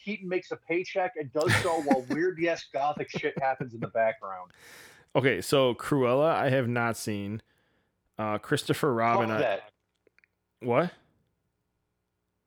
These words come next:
Speaker 1: Fuck that movie. No, I have no interest in seeing that.
Speaker 2: Yeah, uh, Jungle Cruise, I have not seen yet.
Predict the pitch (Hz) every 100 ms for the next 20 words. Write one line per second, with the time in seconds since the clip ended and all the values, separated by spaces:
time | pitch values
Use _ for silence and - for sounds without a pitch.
0 | _ _ _ - 170 - 131 110 127 101
1 | 95 101 139 139 143 135 131 131 127 110
2 | 104 _ 101 - 95 90 _ _ 127 117
3 | 110 - 117 117 117 113 110 101 139 156
4 | 165 - 180 165 143 127 107 113 101 -
5 | 107 98 98 107